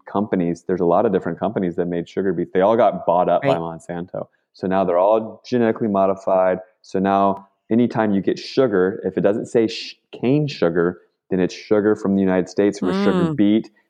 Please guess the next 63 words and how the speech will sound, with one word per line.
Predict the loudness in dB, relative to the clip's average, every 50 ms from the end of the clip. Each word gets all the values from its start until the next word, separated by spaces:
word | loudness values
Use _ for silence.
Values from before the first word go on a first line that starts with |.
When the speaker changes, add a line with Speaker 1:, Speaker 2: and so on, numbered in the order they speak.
| _ -4
Speaker 1:
and | 0 2
Speaker 2:
Hmm. |
Speaker 1:
ninety-nine | 4 4 4 4 4 4 4 4 2 2 2 0
percent | -2 -4 -4 -2 0 0 0
of | 0 0
those | 2 2 0 0
sugar | -2 -2 0 0 0
beets | 0 0 0 0 0 -2 -4 -10 -20 _ _ _ _ _ -2
are | 0 0 0
G | 0 0 -2 0 2 2
M | 2 2 2
O | 2 2 2
now. | 0 0 -2 -2 -4 -4 -2
You | 0 0 0
can | 2 2 0 0 0 -2 -6 _
find | _ -2 0 2 2 2 2 0 0 -2 0
heirloom, | 2 2 4 4 4 2 2 2 2 2 2 2 2 2 2 2 0 0 -2 _ _ _ _ _ _ _ _ _ _ _ _ _ _ _ -14 -14 -14 -14 _ _ _ _ _ _ 0
organic, | 0 0 0 0 0 0 2 2 0 0 -2 -4 -6 -6
non-G | -4 -2 -2 0 0 -2 -2 -2 -2 -2 -2
M | 0 0 0
O | 0 0
sugar | -2 -2 -2 -2 0 0
beet | 2 2 2 0 -2 -4
seeds, | -6 -2 0 2 2 2 2 0 -2 -6 _ _ _ _ _ _ -2
but | -2 0 2
good | 2 2 2 2
luck, | 4 2 2 2 0 -2 -2
you | -2 0
know, | 0 0
just | 0 -2 -4 -2
getting | 0 0 0 0 0
that | 0 0 0 0
anywhere | 0 0 0 0 0 0 0
in | -2 -2
the | -2
normal | -2 -2 -2 -2 -2 -2 -4 -2
world. | 0 2 2 2 2 0 -2
So | -4 -4
if | -4 -2
you | -4
see | -2 -2 -2 -2
sugar, | 0 0 0 2 2 2
it's | 2 2 2
actually | 0 0 0 -2 -4 -4
a | -2
problem. | 0 2 2 2 2 0 -2
You | -2 0
wanna | 0 -2 -2
try | -2 -2 -2 0
to | 0 2
get | 0 0 0 -2
cane | _ -4 -4 -4
sugar | -2 -2 -2 0 0 0
or | 0
something | 0 -2 -4 -4 -4 -4 -4 -2
else | -2 -4 -4
that's | -8 _
gonna | -6 -4 -4
be | -2
better | -2 -2 0 0
on | 0 -2
your | -2 -2
body. | 0 2 2 2 4 2 0